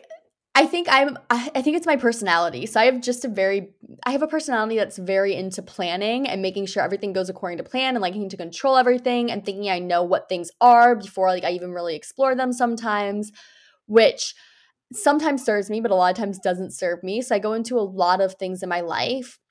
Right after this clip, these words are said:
with really high expectations that are just hard to meet because they're so specific. So I just think that New Zealand didn't meet my extremely specific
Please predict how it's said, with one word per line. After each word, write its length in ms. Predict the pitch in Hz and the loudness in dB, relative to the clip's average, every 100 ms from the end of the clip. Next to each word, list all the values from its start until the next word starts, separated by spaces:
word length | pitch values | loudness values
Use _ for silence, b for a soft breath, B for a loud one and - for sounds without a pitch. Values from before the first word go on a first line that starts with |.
| _ _ 202 | _ _ -8
with 380 | 180 190 190 | 0 0 0
really 220 | 190 196 190 | -4 -4 -4
high 200 | 190 185 | -2 -2
expectations 880 | 185 - - - 175 185 277 339 339 | -2 -6 -8 -8 -10 -8 -6 -4 -2
that 140 | 196 | 0
are 100 | 190 | 0
just 240 | 185 185 | -2 -14
hard 300 | - 180 185 | -6 -4 -4
to 80 | 185 | -6
meet 280 | 175 175 - | -10 -10 -12
because 300 | 208 196 175 | -14 -14 -6
they're 140 | 180 | -6
so 200 | 175 185 | -4 -4
specific. 680 | 180 - 175 175 185 277 370 - _ _ _ _ _ - | -4 -8 -14 -10 -8 -4 -6 -6 _ _ _ _ _ 0
So 120 | 254 | 4
I 80 | 220 | 6
just 220 | 240 240 | 4 -4
think 180 | 269 262 | -4 0
that 160 | - | 0
New 140 | 220 202 | -2 -4
Zealand 400 | 202 202 202 185 | -2 -2 -4 -6
didn't 260 | 190 208 185 | -6 -6 -6
meet 200 | 190 156 | -8 -2
my 180 | 180 156 | -2 -2
extremely 540 | 127 - 190 190 190 | -6 -10 -8 -6 -6
specific 720 | 185 185 185 190 185 180 180 | -6 -8 -6 -6 0 0 0